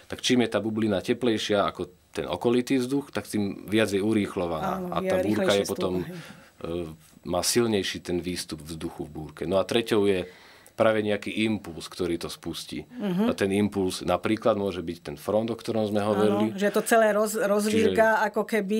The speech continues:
Speaker 2: dá tomu takú väčšiu dynamiku. A ešte čo to
Speaker 1: No,
Speaker 2: môže
Speaker 1: práve
Speaker 2: byť?
Speaker 1: ten, ten front dá tomu aj vyššiu mieru toho, že sa to naozaj
Speaker 2: Naozaj
Speaker 1: udeje.
Speaker 2: plne, hej.
Speaker 1: Čiže keď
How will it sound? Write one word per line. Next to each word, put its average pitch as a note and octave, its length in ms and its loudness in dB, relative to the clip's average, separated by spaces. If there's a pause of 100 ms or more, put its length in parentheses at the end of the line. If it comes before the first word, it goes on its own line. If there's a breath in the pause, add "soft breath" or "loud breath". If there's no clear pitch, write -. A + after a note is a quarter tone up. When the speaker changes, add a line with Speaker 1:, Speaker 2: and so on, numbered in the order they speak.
(160)
Speaker 2:
dá F#3+ 220 0
tomu G3 260 -2
takú F#3 240 -4
väčšiu F3 280 -4
dynamiku. F#3 680 -2
A - 160 -4
ešte F#3+ 220 -4
čo G#3 140 -6
to - 80 -4
Speaker 1:
No, - 140 4
Speaker 2:
môže - 100 -6
Speaker 1:
práve B2 240 4
Speaker 2:
byť? B2 60 -8
Speaker 1:
ten, B2+ 140 2 (260)
ten B2+ 100 4
front B2 280 4
dá A#2 420 4
tomu B2 220 0
aj G#2+ 120 4
vyššiu A#2+ 240 0
mieru A#2 280 2
toho, A2+ 200 0
že G#2 80 -4
sa A2+ 80 -4
to A2+ 80 -2
naozaj G#2+ 240 4
Speaker 2:
Naozaj A3 240 4 (100)
Speaker 1:
udeje. G3 100 -2
Speaker 2:
plne, F#3 180 -4 (200)
hej. A#3+ 160 0
Speaker 1:
Čiže G#2+ 120 0
keď G#2+ 140 0